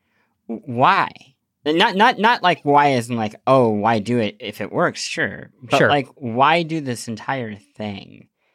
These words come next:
Speaker 1: if, if you, you were going to basically recreate something like that?
Speaker 2: Well, I, a, a couple of things. One,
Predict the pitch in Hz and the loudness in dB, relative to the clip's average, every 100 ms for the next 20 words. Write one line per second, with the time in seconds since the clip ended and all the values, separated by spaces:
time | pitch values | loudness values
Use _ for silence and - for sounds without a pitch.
0 | _ _ _ _ - 120 110 107 - _ | _ _ _ _ -2 0 0 -2 -14 _
1 | 117 107 107 101 101 98 98 107 104 104 | -4 -4 -4 -8 -8 -10 -6 -4 -4 -4
2 | 104 98 98 98 - - 101 95 95 95 | -6 -6 -8 -8 -10 -12 -10 -10 -12 -16
3 | 87 _ _ _ 120 104 95 - 104 92 | -20 _ _ _ -16 -10 -10 -10 -14 -12
4 | 90 - - - - - - - - - | -14 -16 -20 -20 -20 -20 -20 -20 -20 -20
5 | _ _ _ _ _ _ _ 254 233 196 | _ _ _ _ _ _ _ 0 2 2
6 | 208 - 180 170 175 170 120 107 117 123 | -2 -2 -4 -2 0 0 2 -2 -4 -4
7 | 160 185 180 | 2 4 4